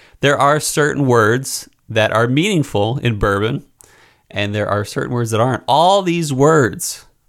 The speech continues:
in this bourbon right here, <laughs> single barrel s-, Kentucky Straight bourbon whiskey, bottled in bond from Wilderness Trail, all those words are important,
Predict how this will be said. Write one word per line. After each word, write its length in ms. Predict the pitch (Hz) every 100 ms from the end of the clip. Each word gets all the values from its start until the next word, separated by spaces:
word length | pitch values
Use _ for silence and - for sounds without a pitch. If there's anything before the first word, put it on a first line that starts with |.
| _ _ _ -
in 180 | 120 120
this 220 | 139 147
bourbon 640 | 104 _ 127 147 120 90
right 160 | 82 76
here, 300 | 101 98 113 151
<laughs> 60 |
single 480 | - - 156 180 185
barrel 360 | 156 147 147 139
s-, 260 | - - -
Kentucky 600 | 135 120 - 185 - 175
Straight 520 | - - 160 160 151 - - _
bourbon 380 | 139 156 170 160
whiskey, 520 | 147 147 - 143 135 - _ 143
bottled 500 | 120 131 151 160 156
in 140 | 139
bond 440 | 131 127 131 135
from 220 | - 113 104
Wilderness 480 | 143 156 156 151
Trail, 260 | - 139 135
all 260 | - 170 196
those 240 | 202 170
words 240 | 151 165 143
are 80 | 131
important, 500 | 110 107 - -